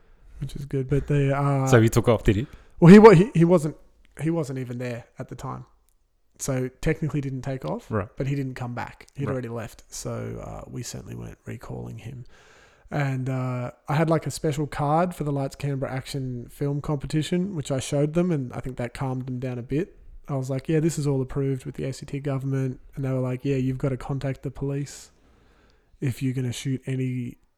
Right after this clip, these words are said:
Speaker 1: depiction of violence or any depiction of illegal activity." And because we'd filmed everything in a one take, someone having a gun at a bus stop and getting shot, falling down and staying down <laughs> for, like, two minutes,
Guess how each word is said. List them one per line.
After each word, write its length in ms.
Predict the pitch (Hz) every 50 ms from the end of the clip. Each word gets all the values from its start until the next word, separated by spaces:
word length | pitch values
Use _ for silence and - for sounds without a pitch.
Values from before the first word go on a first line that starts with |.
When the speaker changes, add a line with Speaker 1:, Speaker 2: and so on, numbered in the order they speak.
| _ -
Speaker 1:
depiction 420 | - 127 - 147 131 - 143 135
of 120 | 135 127 120
violence 540 | 135 127 131 143 160 165 156 156 - - -
or 140 | 151 139 131
any 100 | 131 131
depiction 460 | 123 131 123 - - 143 - - 143
of 100 | 135 127
illegal 360 | 127 123 127 131 131 139 131 127
activity." 480 | 127 - - 147 139 147 160 175 180 - _ _ _ - - - - - - - - _ _ _ _ _ _ _ _ - -
And 180 | - 143 135 131
because 300 | - - 165 160 151 139
we'd 200 | 139 131 127 -
filmed 300 | - 147 143 135 135 131
everything 460 | 107 131 127 135 131 - 139 135 131
in 80 | 131 131
a 40 |
one 260 | 123 123 131 135 143 147
take, 300 | - 165 170 175 170 -
someone 240 | - 143 131 131
having 240 | 127 131 131 131 127
a 80 | 127 123
gun 300 | 123 - 135 131 139 143
at 100 | 139 127
a 60 | 127
bus 240 | 131 127 131 131 -
stop 260 | - 175 180 180 -
and 180 | 147 131 135 135
getting 220 | - 131 131 127
shot, 380 | 123 - - 151 143 143 135 - _ _ _ _ _ _ _ - -
falling 340 | - - 156 151 147 143 139
down 220 | 135 139 139 139
and 180 | 139 131 131 -
staying 640 | - - - - - 147 143 143 151 151 151 151
down 320 | 147 147 147 156 170 170 185
<laughs> 20 |
for, 120 | - 156 151
like, 200 | 143 147 165 -
two 220 | - - 156 151
minutes, 480 | 143 147 156 214 233 - - - -